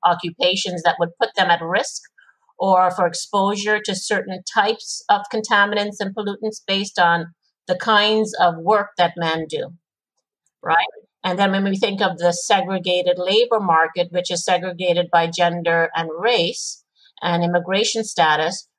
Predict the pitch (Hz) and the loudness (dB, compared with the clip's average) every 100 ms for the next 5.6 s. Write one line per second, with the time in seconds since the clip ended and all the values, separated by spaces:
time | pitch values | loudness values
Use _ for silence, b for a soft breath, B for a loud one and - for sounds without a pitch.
0 | - 190 220 220 220 175 175 175 175 - | -8 -4 0 0 -2 2 4 6 4 -2
1 | 175 190 208 214 214 214 202 - _ - | -10 -6 0 2 2 2 0 -4 _ -2
2 | 185 180 180 180 185 170 165 180 180 175 | 2 4 4 2 -2 -4 0 0 0 0
3 | 180 175 170 - - b _ - 170 175 | 0 2 2 -2 -12 b _ 0 0 0
4 | - 220 220 202 202 185 - 180 208 190 | -2 2 2 0 -2 -2 -4 -4 -2 0
5 | 165 190 - - 175 175 | 0 -2 -8 -8 -2 -2